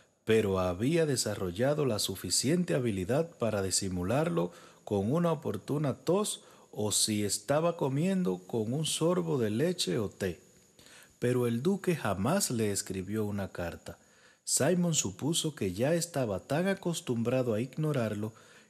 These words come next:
que ni siquiera importaba que estuviera demostrando que él no era ninguna vergüenza para la familia Bassett. Después de Eton, Simon continuó la progresión natural hacia Oxford,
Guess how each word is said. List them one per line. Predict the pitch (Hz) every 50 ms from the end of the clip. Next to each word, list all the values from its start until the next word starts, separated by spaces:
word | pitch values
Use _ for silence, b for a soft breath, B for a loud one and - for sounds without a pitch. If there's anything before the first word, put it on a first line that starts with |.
| B B
que | - 147 143
ni | 147 151 147
siquiera | - 147 131 135 - 170 190 196 196
importaba | 185 175 - 131 120 117 - - 139 156 165 165 160 147
que | - 127
estuviera | 120 113 - - 110 98 107 120 139 151 147 135
demostrando | 131 113 107 101 104 - - - 127 135 143 147 139 139 131 -
que | - 110 104 -
él | - 143 160 170 147 117 123 139 - -
no | - 113 131 156 180 185
era | 185 185 180 175
ninguna | 160 143 120 113 110 123 156 196 196 190 175
vergüenza | 139 117 107 101 104 117 143 175 185 180 - 165 143 139
para | - 113 107 104
la | 101 101 98
familia | - 101 98 104 110 113 113 107 104 95
Bassett. | 92 92 87 85 - - - 80 - - - - - B B B B B B B B B B _ -
Después | - 87 101 95 - - - - 110 156 175 160 160
de | 156 78 - -
Eton, | - 98 87 - - - 92 95 120 139 - B B B B B B B
Simon | B - - 160 190 196 196 196 190 180
continuó | - - 131 120 117 - - 98 90 92 101 120 147 170 175
la | 170 151 127 - -
progresión | 101 98 92 90 90 87 - - - 127 135 156 165 156
natural | 139 120 110 - - 90 90 110 131 151 170 - -
hacia | 123 113 - - 98 95 92 98
Oxford, | 107 101 - - - - - - -